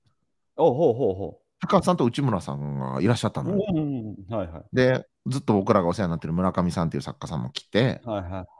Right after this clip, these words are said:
Speaker 2: まあ、お話聞く機会があったんだけど、
Speaker 1: うん。
Speaker 2: やっぱもう、なんていうの？もうほんまに日本の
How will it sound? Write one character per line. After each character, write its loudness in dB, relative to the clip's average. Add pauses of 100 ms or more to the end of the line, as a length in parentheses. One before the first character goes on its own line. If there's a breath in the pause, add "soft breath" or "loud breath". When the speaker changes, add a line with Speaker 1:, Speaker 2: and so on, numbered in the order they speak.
(180)
Speaker 2:
ま 4
あ、 6
お 4
話 2
聞 -14
く -12
機 -18
会 0
が -2
あ -2
っ -8
た 0
ん 0
だ -4
け -8
ど、 -2 (260)
Speaker 1:
う -4
ん。 -4
Speaker 2:
や -8
っ -12 (680)
ぱ -2
も -2
う、 -10
な -4
ん -2
て -2
い -2
う -2
の？ -8
も -8
う -12
ほ 0
ん -2
ま 2
に 0 (280)
日 4
本 2
の 2